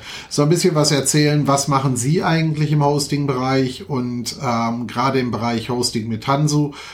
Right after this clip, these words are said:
und euch da Informationen zur Verfügung stellen. Sascha und ich werden ein bisschen eine Grundüberblick über die gesamte Tanzu-Welt machen und dann geht's hands-on. Und da werdet ihr, wenn ihr wollt, auch die Möglichkeit haben,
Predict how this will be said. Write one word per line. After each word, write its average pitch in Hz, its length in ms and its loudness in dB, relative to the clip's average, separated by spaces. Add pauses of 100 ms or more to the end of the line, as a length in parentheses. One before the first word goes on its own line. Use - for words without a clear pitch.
(180)
und 123 380 0
euch 123 320 -2
da 120 240 2
Informationen 107 680 -4
zur 101 120 -10
Verfügung 107 640 -8
stellen. 110 400 -6
Sascha 156 380 2
und 185 100 0
ich 170 160 0
werden 151 220 2
ein 135 160 -2
bisschen 139 500 0
eine 113 640 -2 (420)
Grundüberblick 180 760 2
über 147 180 2
die 135 100 0
gesamte 135 400 0
Tanzu-Welt 208 640 0
machen 208 380 0
und 160 500 -6
dann 151 280 -2
geht's 147 360 -2
hands-on. 156 680 -2 (440)
Und 170 640 0
da 160 380 2
werdet 175 340 0
ihr, 180 240 0
wenn 151 200 2
ihr 135 260 0
wollt, 165 480 2
auch 165 240 -2
die 180 140 -4
Möglichkeit 160 760 -2
haben, 143 640 0